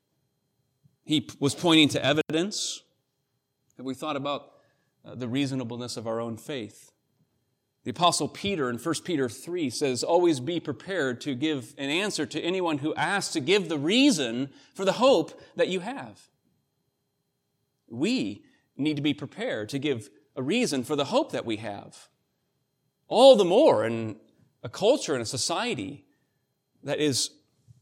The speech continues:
cynical, skeptical, pessimistic. Our faith indeed is reasonable.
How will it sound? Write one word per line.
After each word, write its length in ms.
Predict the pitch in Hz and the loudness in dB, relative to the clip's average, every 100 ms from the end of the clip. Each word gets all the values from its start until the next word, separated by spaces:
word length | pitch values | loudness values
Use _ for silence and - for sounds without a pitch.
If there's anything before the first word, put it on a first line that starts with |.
| - | -6
cynical, 760 | - 185 294 214 107 101 - _ _ - - _ _ _ _ _ _ _ _ _ _ _ | -2 2 2 0 -4 -8 -14 _ _ -20 -20 _ _ _ _ _ _ _ _ _ _ _
skeptical, 640 | - - 170 180 156 107 101 _ _ _ _ _ _ _ _ - - | -14 -4 -4 -4 -10 -12 -16 _ _ _ _ _ _ _ _ -20 -6
pessimistic. 800 | 170 - 131 185 - - - _ _ _ _ _ _ _ _ _ _ _ _ _ _ _ _ _ - | -4 -2 -2 -2 -6 -8 -16 _ _ _ _ _ _ _ _ _ _ _ _ _ _ _ _ _ -14
Our 120 | 123 | -10
faith 280 | 139 147 135 | -2 2 4
indeed 340 | 127 117 185 202 | 2 4 6 6
is 160 | 123 | 4
reasonable. 560 | 127 113 107 95 101 | 2 0 -2 -6 -8